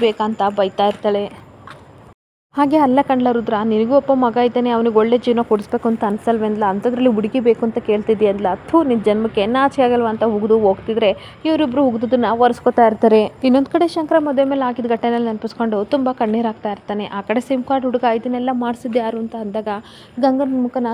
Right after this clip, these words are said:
ತೋರಿಸ್ತಾ ಇರ್ತಾನೆ. ಗಂಗನ್ ಕಡೆ ತೋರಿಸಿದಾಗ ಅವಳು ಭೈರದೇವಿ ಅತ್ತೆ ಮಾಡ್ಸಿದ್ದು ಅಂತ ಹೇಳಿದಾಗ ಅದನ್ನೆಲ್ಲ ನೆನಪಿಸ್ಕೊಂಡು ನಮ್ಮ ಅವ್ವ ಈ ರೀತಿ ಮಾಡಿದ್ರಲ್ಲ ಅಂತ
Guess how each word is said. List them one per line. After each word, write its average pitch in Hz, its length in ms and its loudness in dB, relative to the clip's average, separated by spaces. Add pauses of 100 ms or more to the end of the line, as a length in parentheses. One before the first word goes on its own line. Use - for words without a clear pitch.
(120)
ತೋರಿಸ್ತಾ 214 360 -4
ಇರ್ತಾನೆ. 208 340 -10
ಗಂಗನ್ 190 440 -4
ಕಡೆ 285 200 0
ತೋರಿಸಿದಾಗ 262 540 -2
ಅವಳು 240 280 0
ಭೈರದೇವಿ 226 480 -2
ಅತ್ತೆ - 140 -8
ಮಾಡ್ಸಿದ್ದು 208 480 -6
ಅಂತ 208 160 -6
ಹೇಳಿದಾಗ 190 400 -6 (440)
ಅದನ್ನೆಲ್ಲ 208 400 -2 (140)
ನೆನಪಿಸ್ಕೊಂಡು 226 640 -6
ನಮ್ಮ 226 260 -6
ಅವ್ವ 240 280 -4
ಈ - 40 -4
ರೀತಿ 254 240 -6
ಮಾಡಿದ್ರಲ್ಲ 214 500 -6
ಅಂತ 208 180 -10